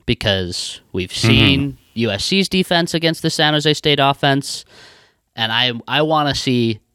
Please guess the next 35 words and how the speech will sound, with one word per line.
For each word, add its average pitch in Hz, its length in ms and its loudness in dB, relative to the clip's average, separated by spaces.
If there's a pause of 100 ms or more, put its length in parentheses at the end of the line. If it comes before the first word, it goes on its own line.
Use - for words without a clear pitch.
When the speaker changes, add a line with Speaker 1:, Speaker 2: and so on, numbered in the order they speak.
(380)
Speaker 1:
a 110 120 0
substantial 120 880 -4
gap 98 340 0
in 104 100 -4
terms 101 280 -6
of 95 80 -8
performance, 95 760 -6 (680)
uh, 90 440 -2 (180)
for 117 220 -2
what 104 140 -2
Oregon 110 320 -2
State - 280 -4
can 101 100 -8
do 90 140 -6
against 82 340 -12
this - 200 -10
offense. - 420 -8
It's 101 160 -6
nice 123 240 0
to 123 80 -4
have 107 680 -2
two 139 140 0
Pac-twelve 120 540 -2
teams 117 280 0
play 113 200 0
the 110 60 -2
same 104 260 -2
team 101 180 -4
back 101 240 -4
to 104 80 -12
back 98 260 -4
so 101 140 -6
we 98 100 -4
can 101 140 -6
really 95 320 0